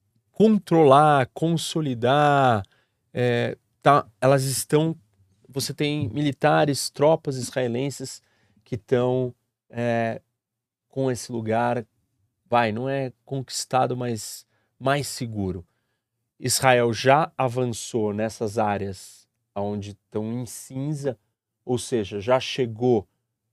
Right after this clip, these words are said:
até aqui, né? Então saiu dessa parte que tá mais controlada e veio até aqui, e aqui já conseguiu chegar até, é, esse espaço. Mas as áreas de choques hoje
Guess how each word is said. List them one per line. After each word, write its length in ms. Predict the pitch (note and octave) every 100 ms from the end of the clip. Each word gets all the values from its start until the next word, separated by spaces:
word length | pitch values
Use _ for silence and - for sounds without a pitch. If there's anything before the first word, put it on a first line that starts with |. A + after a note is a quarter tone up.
| _ _ _ _ _ _ _ _ _ _ _
até 440 | A2+ G#2 _ B2 A2
aqui, 420 | G2+ _ B2+ D#3+
né? 200 | A2 A#2+
Então 220 | G2+ A2+
saiu 340 | - A2 G#2+ G#2+
dessa 280 | G#2 -
parte 320 | G2 G#2+ G#2 -
que 80 |
tá 160 | G#2 G#2
mais 580 | G2+ G2+ F#2+ - _ _
controlada 840 | - G#2 G2 A2+ A2 C3 D3+ B2 - _ _ _
e 80 | G#2
veio 340 | G2+ G2+ G2+
até 180 | G2+ C3
aqui, 340 | C3+ - F#3
e 60 | F#3+
aqui 260 | E3+ - C#3+
já 100 | D3+
conseguiu 360 | D3+ - C#3+
chegar 340 | - C3+ C3 C3+
até, 480 | - - A#2 C3 - _ _ _ _ -
é, 340 | A2+ A2+ G#2+ A2 _ _ _ _
esse 300 | A2+ G#2+ -
espaço. 560 | A2+ - F2+ E2 - - _ _ -
Mas 220 | A#2 A2+
as 160 | C3+ C3+
áreas 340 | E3 F#3+ D#3
de 140 | B2+ A#2+
choques 720 | - C3 B2+ B2 A#2 G2+ G#2
hoje 520 | G#2+ B2 A#2+ C3+ C3+